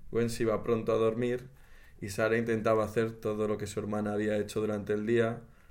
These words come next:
hasta quedarse dormida. En el dos mil seis, durante las vacaciones,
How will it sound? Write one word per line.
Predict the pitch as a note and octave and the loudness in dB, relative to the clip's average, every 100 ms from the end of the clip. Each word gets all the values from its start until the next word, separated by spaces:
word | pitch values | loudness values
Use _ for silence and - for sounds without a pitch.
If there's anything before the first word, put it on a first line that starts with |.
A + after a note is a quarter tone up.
| - - - | -20 -20 -10
hasta | G2 G2 G#2 | -8 -4 -4
quedarse | A2 G#2 G2+ A2 | -2 -2 -2 0
dormida. | G#2 G2+ G#2+ G#2 G#2+ G#2 - - - - - - - - - - - - - - - - - - - - - - | 0 -2 -4 -6 -8 -12 -20 -20 -20 -20 -20 -16 -16 -16 -18 -20 -16 -16 -14 -16 -20 -20 -20 -20 -20 -20 -20 -10
En | G#2+ | -6
el | A2 G#2+ | -4 -2
dos | G#2 | -2
mil | A2+ B2 | -2 -2
seis, | A#2+ D3 D3 A#2+ | 0 2 2 0
durante | A2+ G#2+ | -2 0
las | A2 A2 | -4 -4
vacaciones, | G#2 G#2+ - B2+ B2+ B2+ - | -6 -4 0 2 2 -2 -8